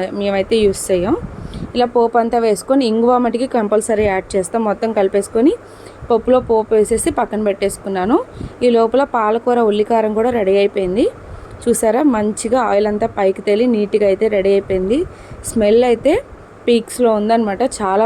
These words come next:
బాగుంది. ఇప్పుడు ఇది కూడా సర్వింగ్ బౌల్లోకి సర్వ్ చేసేసుకొని, ఇప్పుడు పప్పు and పాలకూర ఉల్లికారం కర్రీ అయితే రెడీ అయిపోయింది. ఇప్పుడు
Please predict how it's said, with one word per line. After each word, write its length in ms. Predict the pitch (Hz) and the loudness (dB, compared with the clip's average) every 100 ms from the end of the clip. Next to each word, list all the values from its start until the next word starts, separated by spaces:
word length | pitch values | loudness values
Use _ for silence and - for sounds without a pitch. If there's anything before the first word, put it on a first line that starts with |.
| 208 | 2
బాగుంది. 260 | 190 196 240 | 0 0 -2
ఇప్పుడు 140 | 202 202 | 0 2
ఇది 120 | 208 196 208 | 2 2 2
కూడా 180 | 214 349 - - - - - | 2 0 -4 -16 -20 -20 -4
సర్వింగ్ 320 | 254 214 226 214 | 0 2 4 4
బౌల్లోకి 320 | 214 214 247 247 | 2 2 0 0
సర్వ్ 220 | 196 208 | 0 0
చేసేసుకొని, 540 | 214 202 190 - 190 311 480 - - - - 220 | 0 -2 -4 -4 0 0 0 -10 -20 -20 -6 -2
ఇప్పుడు 200 | 254 339 523 - - - 247 | 2 4 4 0 -20 -8 -2
పప్పు 280 | 214 - 294 285 | -2 0 2 2
and 160 | 254 302 539 - - - - - - - - | 4 2 0 -6 -16 -18 -18 -18 -18 -8 -4
పాలకూర 440 | 240 247 262 262 247 | 0 0 2 2 2
ఉల్లికారం 440 | 220 233 254 240 233 | 2 0 2 0 0
కర్రీ 180 | 226 208 208 | 0 0 0
అయితే 120 | 247 233 | 0 0
రెడీ 160 | 196 214 | 2 2
అయిపోయింది. 380 | 214 208 196 247 | 2 0 2 0
ఇప్పుడు 160 | 247 214 | 0 0